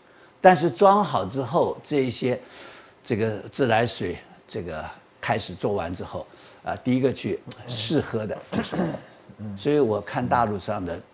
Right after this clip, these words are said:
Speaker 1: 电视，如果您有机会看中央电视台，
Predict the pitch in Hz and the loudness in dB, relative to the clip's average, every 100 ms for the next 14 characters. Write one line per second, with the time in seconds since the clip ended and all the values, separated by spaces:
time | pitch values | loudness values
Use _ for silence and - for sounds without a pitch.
0 | - - 123 92 - - - _ - 135 | -20 -4 -2 -2 -8 -10 -12 _ -4 -2
1 | 123 - - 107 120 - - 101 87 117 | 0 -2 -4 -2 -2 -4 -6 -6 -4 -4
2 | 120 147 101 - - - - - 110 87 | -2 -2 -4 -6 -20 -20 -6 -2 -2 -4
3 | - _ - - 127 127 120 117 113 95 | -16 _ -6 0 2 2 2 0 -2 -2
4 | - 87 - 76 | -8 -10 -10 -12